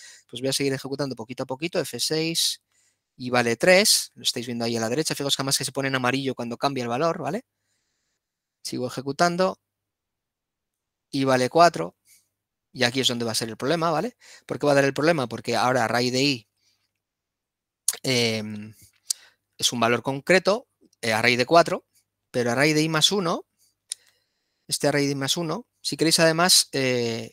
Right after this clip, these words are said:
si queréis ver expresiones como esa está compuesta, aquí os está enseñando solo el array, pero si queréis ver qué valor tendría esta expresión, aquí además de variables hay una pestaña expressions que está muy bien, y es que puedes meterle lo que tú quieras, por ejemplo voy a meterle array de I más uno, y voy a meterle también array de I, ¿vale?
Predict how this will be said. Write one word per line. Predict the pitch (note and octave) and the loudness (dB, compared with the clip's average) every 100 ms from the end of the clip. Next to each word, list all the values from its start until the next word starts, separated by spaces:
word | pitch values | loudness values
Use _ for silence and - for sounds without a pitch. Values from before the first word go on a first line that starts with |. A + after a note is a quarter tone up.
| B2 | -4
si | - | -4
queréis | C3 C3 C#3 | -2 -2 0
ver | D#3 D3 | 2 2
expresiones | - C#3+ C#3 E3 D3 | 2 0 0 0 0
como | C#3 | -4
esa | C#3+ | -6
está | D#3 D3 | -4 -4
compuesta, | C#3+ F3 D#3+ | -4 -4 -4
aquí | D3 | -4
os | D3 | -4
está | - D#3 | -4 -2
enseñando | D#3+ D#3+ | -2 0
solo | D#3+ D#3+ | 2 2
el | B2+ | 2
array, | A#2+ C3 A2 - - - - - - | 2 0 0 -8 -20 -20 -20 -20 -10
pero | B2+ | -6
si | B2 | -2
queréis | C3 D3 | 0 0
ver | E3+ | 0
qué | - | 4
valor | F3 E3+ D#3+ | 4 4 2
tendría | D3+ E3 | 0 2
esta | D#3 D#3+ | 2 2
expresión, | - D3+ - F#3+ F#3+ A#3+ _ _ _ | 0 0 2 2 0 -4 _ _ _
aquí | C3 E3 | -8 2
además | D#3 D#3+ D#3 | 2 2 2
de | |
variables | D#3 D#3 E3 D#3+ D#3+ | 2 4 4 2 -2
hay | |
una | D#3 | -6
pestaña | C#3+ - D#3 | -6 -4 -2
expressions | C3+ - E3+ E3+ E3+ | -2 -2 -2 -4 -4
que | - | -4
está | - D#3 | -4 -4
muy | D3+ | -2
bien, | D#3 D#3+ G3 _ _ _ _ _ | 0 -2 -4 _ _ _ _ _
y | D3 | -4
es | |
que | - | -2
puedes | D3 D3+ | -2 -2
meterle | D3 C#3 B2 | 0 0 0
lo | A#2+ | -2
que | B2 | -4
tú | - | 0
quieras, | D#3 G3 - | 2 2 -2
por | C3 | -6
ejemplo | C3+ C#3 | -6 -4
voy | C3+ | -4
a | |
meterle | C3 B2+ A#2 | -4 -4 -2
array | B2 B2+ - | -2 -4 -8
de | - A#2+ | -12 -10
I | |
más | A#2 A2 | -6 -8
uno, | D3 E3+ - _ _ _ _ _ _ | -8 -12 -18 _ _ _ _ _ _
y | C3+ | -4
voy | |
a | |
meterle | C#3+ D3 C3+ | -2 -2 -2
también | C3+ B2+ | -2 -2
array | A#2 A#2 | -2 -2
de | G#2+ G#2 | -4 -6
I, | |
¿vale? | A2+ F3 - | -8 -10 -14